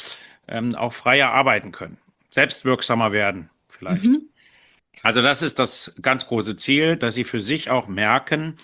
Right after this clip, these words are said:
Speaker 1: wo es gut läuft oder wo sie merken, sie haben Probleme mit der Struktur, mit der Selbststrukturierung, um dann auch zu sagen, hier an der Stelle brauche ich Hilfe.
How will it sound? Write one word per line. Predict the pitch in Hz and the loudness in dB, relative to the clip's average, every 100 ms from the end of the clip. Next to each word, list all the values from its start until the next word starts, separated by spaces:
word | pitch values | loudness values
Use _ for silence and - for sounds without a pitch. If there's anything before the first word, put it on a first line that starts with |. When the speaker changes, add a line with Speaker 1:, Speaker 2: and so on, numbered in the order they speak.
| _ _ | _ _
Speaker 1:
wo | 110 | -4
es | 113 - | -4 -2
gut | 147 151 | -2 2
läuft | 147 156 160 - - - _ _ _ _ | 4 4 2 -4 -16 -20 _ _ _ _
oder | 113 117 | 0 2
wo | 120 123 | 4 2
sie | 131 | 2
merken, | 117 120 131 143 139 139 135 | 4 4 4 0 -2 -2 -2
sie | 110 | -4
haben | 104 107 113 - - | -6 -6 -8 -10 -10
Probleme | 120 98 110 147 151 | -8 0 2 2 0
mit | 139 143 | 0 2
der | 135 135 - | 4 2 0
Struktur, | - - 101 - - 139 160 165 | -12 -10 -12 -10 -4 0 0 0
mit | 113 101 | -2 -8
der | 113 | -6
Selbststrukturierung, | 104 123 - - - 151 - 131 123 131 143 135 139 139 _ - - _ _ - | -4 -6 -8 -14 -8 -8 -4 -4 -2 0 0 0 -2 -6 _ -20 -20 _ _ -8
um | 110 104 | -4 -2
dann | 107 123 | -2 -2
auch | 107 110 | -4 -6
zu | 104 | -6
sagen, | 107 107 101 | -4 -4 -4
hier | 113 113 | -2 -2
an | 101 | -2
der | 110 | -4
Stelle | - 107 | -2 -2
brauche | - 98 90 - 98 | -4 -8 -10 -10 -8
ich | - | -6
Hilfe. | 95 85 90 | -6 -8 -12